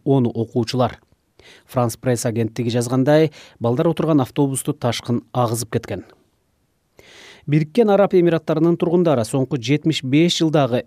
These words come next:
эң көп жааган жамгырга күбө болгонун Халиш Тайм басылмасы жазды. Маалыматка караганда, адатта эки жылда жаай турган жамгыр бир саатта жаап өткөн.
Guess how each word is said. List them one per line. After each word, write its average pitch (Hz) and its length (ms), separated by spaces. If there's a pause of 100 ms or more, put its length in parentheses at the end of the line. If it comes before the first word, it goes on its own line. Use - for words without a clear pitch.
эң 160 360
көп 156 160
жааган 131 440
жамгырга 117 640
күбө 123 280
болгонун 151 480 (220)
Халиш 143 500
Тайм 117 280
басылмасы 131 480
жазды. 123 360 (600)
Маалыматка 117 440
караганда, 160 460
адатта 135 460
эки 139 280
жылда 160 320
жаай 123 280
турган 117 340
жамгыр 113 380 (360)
бир 135 220
саатта 110 840
жаап 110 480
өткөн. - 320